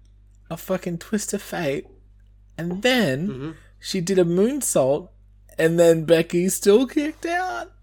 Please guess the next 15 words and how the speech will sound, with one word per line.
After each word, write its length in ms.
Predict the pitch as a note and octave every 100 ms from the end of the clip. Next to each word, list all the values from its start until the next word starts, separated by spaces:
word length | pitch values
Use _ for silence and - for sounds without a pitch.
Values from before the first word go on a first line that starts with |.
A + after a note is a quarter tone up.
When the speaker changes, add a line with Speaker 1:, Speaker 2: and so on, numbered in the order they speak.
| _ _ _ _ _ _ -
Speaker 2:
Mm-hmm. 380 | C#3 A#2+ B2+ B2+ - - _ _ _ _ - - - - - -
Speaker 1:
Nah, 360 | F2+ F2 E2
man. 320 | E2 E2 E2+
And 160 | - C3+
then, 200 | C#3+ C#3
and 180 | - D3
then 140 | D#3+ D3+
hit 240 | D#3+ F3
her 80 | E3
with 160 | C#3+
a 80 | A#2
weak 520 | A2 A2+ C3+ D#3+ F3+
ass 320 | C#3+ A#2 G#2+ -
looking 280 | G2+ G2+
manhandle. 800 | F#2+ G2+ G#2 G2 F2 D#2+ D#2+ -